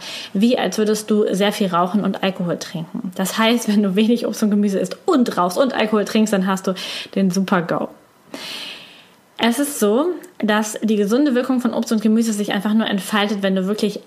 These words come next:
alle Inhaltsstoffe symbiotisch in deinen Körper bekommst. Und du solltest davon ungefähr sieben bis zehn Portionen pro Tag zu dir nehmen. Das hast du schon bestimmt ganz, ganz häufig gehört.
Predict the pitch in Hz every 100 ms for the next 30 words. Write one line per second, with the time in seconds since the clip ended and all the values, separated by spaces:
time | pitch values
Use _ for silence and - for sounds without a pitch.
0 | - - 226 262 269 269 254 247 240 220
1 | 196 208 277 254 220 208 220 214 214 185
2 | 170 185 190 180 185 - - 151 233 -
3 | - - - - - - - - - 226
4 | 220 208 214 233 247 240 226 208 226 247
5 | 240 233 - - 233 254 247 226 214 202
6 | 190 247 254 196 185 - 226 226 240 190
7 | 185 - 208 214 214 175 - 165 160 -
8 | 190 175 165 156 196 - 185 - 185 185
9 | 185 175 - - 196 - 185 202 - 185
10 | 185 180 180 - 185 175 165 -